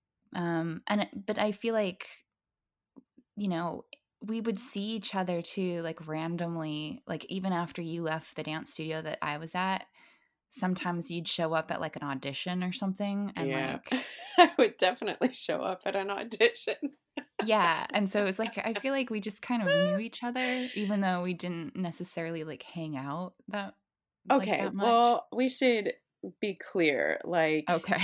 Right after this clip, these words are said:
Speaker 1: <laughs>
Speaker 2: <laughs> Heather was, Heather was the star pupil of the ballet studio. I think,
Speaker 1: Ugh.
Speaker 2: I think it's very fair to say that, like,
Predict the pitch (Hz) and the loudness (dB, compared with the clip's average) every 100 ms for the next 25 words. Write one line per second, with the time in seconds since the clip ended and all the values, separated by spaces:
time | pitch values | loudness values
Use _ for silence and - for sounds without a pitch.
0 | 190 - - - 381 - - - 605 - | 2 0 -2 4 4 4 -6 -6 -6 -6
1 | - - - _ _ - - 466 - 359 | -16 -16 -20 _ _ -18 4 4 10 10
2 | - 370 294 - 508 480 - - - 233 | 10 4 2 2 0 0 -6 -12 2 4
3 | 233 311 330 285 233 - - - - - | 6 6 6 4 2 -2 -10 -18 -20 -20
4 | - 214 247 294 294 240 - 202 185 175 | -6 2 4 4 2 -2 0 2 2 0
5 | 151 - 135 131 131 143 143 - - - | -2 -2 -4 -4 -4 -4 0 0 -2 -4
6 | - - - - - - - 185 - 185 | -6 -10 -8 -8 -8 -6 -4 -6 -8 -6
7 | 185 226 190 - 170 - 190 190 - - | 0 0 0 -6 -6 -2 0 -2 -2 0
8 | 180 180 185 180 156 175 - 180 147 - | 2 2 4 6 6 4 4 6 6 2
9 | - 69 - 147 143 143 | -2 -2 2 2 2 -2